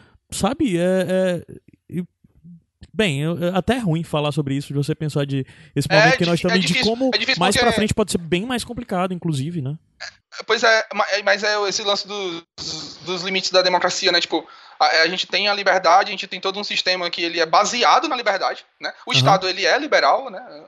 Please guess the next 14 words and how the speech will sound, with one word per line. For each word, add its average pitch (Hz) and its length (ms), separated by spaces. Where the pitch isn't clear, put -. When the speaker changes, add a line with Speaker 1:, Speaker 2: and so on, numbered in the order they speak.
Speaker 2:
É, 135 480
é - 20
o 151 80
modelo 165 400
liberal, 175 540
a - 40
democracia - 600
liberal. 151 400
É - 100
isso, 196 220
é 156 120
liberdade, 160 560
é 226 100
o, 262 360